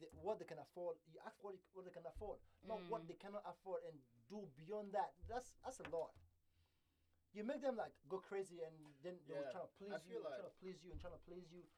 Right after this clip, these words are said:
Speaker 1: to make it work.
Speaker 3: People should
Speaker 1: That's
Speaker 3: un-
Speaker 1: not love.
Speaker 3: Yeah, yeah, yeah, yeah. I feel like dating is, like, I feel like dating is, um, it comes with age.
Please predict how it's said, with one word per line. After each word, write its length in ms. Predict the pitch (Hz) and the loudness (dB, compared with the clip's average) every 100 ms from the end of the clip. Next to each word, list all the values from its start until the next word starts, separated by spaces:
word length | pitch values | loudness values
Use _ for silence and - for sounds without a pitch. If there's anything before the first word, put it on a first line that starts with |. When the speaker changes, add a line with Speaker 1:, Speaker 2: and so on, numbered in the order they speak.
| - - - - - - - - | -20 -20 -20 -20 -20 -20 -12 -4
Speaker 1:
to 20 | 180 | -2
make 140 | 190 | -2
it 80 | 170 | -2
work. 240 | 170 180 - - _ - - | 2 2 2 -12 _ -20 -16
Speaker 3:
People 160 | 208 214 | -10 0
should 80 | 226 | 6
Speaker 1:
That's 220 | 277 247 | 6 6
Speaker 3:
un- 80 | 202 | 4
Speaker 1:
not 80 | 175 | 8
love. 180 | 165 131 | 6 4
Speaker 3:
Yeah, 100 | 120 | -4
yeah, 160 | 110 110 | -10 -12
yeah, 380 | - - - - - | -14 -16 -18 -20 -20
yeah. 680 | - _ _ _ _ _ - | -20 _ _ _ _ _ -10
I 20 | - | -4
feel 80 | 220 | -2
like 140 | 143 - | -2 -4
dating 260 | 139 147 139 | -8 -6 -8
is, 220 | 123 117 117 | -10 -14 -14
like, 220 | - - - - _ _ _ _ _ | -12 -14 -18 -20 _ _ _ _ _
I 80 | - - 196 | -12 -12 -10
feel 100 | 170 | -8
like 140 | 123 110 | -8 -10
dating 260 | 131 143 131 | -10 -10 -12
is, 160 | 120 - - | -16 -20 -10
um, 260 | 123 117 110 107 - _ _ _ _ _ _ | -8 -8 -10 -16 -20 _ _ _ _ _ _
it 100 | 269 | -16
comes 240 | - 330 - - | -8 -8 -8 -16
with 80 | 453 | -12
age. 220 | 508 480 | -10 -10